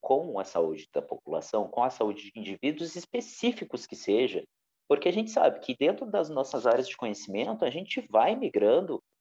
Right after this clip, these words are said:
pra questões específicas, às vezes uma área mais de esporte, às vezes uma área comportamental, ou até mesmo uma área mais técnica, assim, como o amplo.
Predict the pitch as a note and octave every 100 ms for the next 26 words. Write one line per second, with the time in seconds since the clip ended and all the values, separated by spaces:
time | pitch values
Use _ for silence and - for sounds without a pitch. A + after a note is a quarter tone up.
0 | - - - A#3+ A#3 A3 - B3 - A3+
1 | G#3 - D#3+ D3+ D3+ D3+ D3+ D3+ C#3 D3
2 | D3 C#3 C3 A2 - A2 D3 D3 D3 G#2+
3 | A#2+ B2 B2+ A#2 B2 - A2+ - F#2+ -
4 | F2 F2 E2 - G#2+ C#3 C#3 - - -
5 | F#4+ C4 G#3 A#3 A#3+ A#3 A3+ E3+ G3+ G#3
6 | E3+ E3+ A3 - F3+ C4+ - A3+ - A2
7 | - G2+ - B2+ G3 D#3+ A3